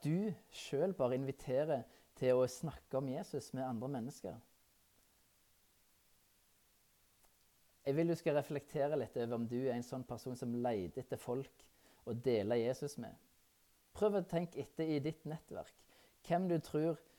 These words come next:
som kanskje er nysgjerrig på Jesus, og begynn å be for dem. Og be om en anledning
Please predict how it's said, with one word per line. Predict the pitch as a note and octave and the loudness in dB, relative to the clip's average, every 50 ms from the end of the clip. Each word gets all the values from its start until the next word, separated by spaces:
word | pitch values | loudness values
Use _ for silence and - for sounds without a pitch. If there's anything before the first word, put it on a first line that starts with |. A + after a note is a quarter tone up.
| - - _ - | -20 -20 _ -8
som | - C3+ C3+ | -4 -4 -4
kanskje | - - C3+ D3+ C3 G2 E2 - - C#3+ | -4 -4 -2 -2 -2 -2 -2 0 0 0
er | C#3 | 0
nysgjerrig | C#3+ - - C3 A#2+ C#3+ D3 C#3 C#3+ | 0 -2 0 2 2 4 4 4 4
på | B2+ | 4
Jesus, | A#2+ C3+ D3+ - - F#2 - - - - - - - | 2 2 2 -2 -6 -8 -8 -10 -14 -18 -20 -12 -8
og | - C3 | -2 2
begynn | D3+ F3 F3+ F3+ | 2 4 4 4
å | D#3+ C#3 | 2 4
be | C#3+ C#3 E3+ | 4 4 4
for | F#3 - - D#3 A2+ | 4 2 0 -2 -2
dem. | F2+ G2+ - _ _ _ _ - - _ _ _ _ _ _ _ - C3+ | -4 -4 -12 _ _ _ _ -20 -20 _ _ _ _ _ _ _ -4 -4
Og | C3 A#2+ | 0 4
be | - C#3+ D3 F3 F3 | 6 8 8 8 8
om | D#3+ D3+ | 6 4
en | C#3+ C3+ C3+ | 2 0 0
anledning | C3+ C3 B2+ B2 B2+ C3+ D3 C#3+ - C#3 A#2+ G#2+ | 0 2 4 4 6 6 4 4 0 -2 -2 -4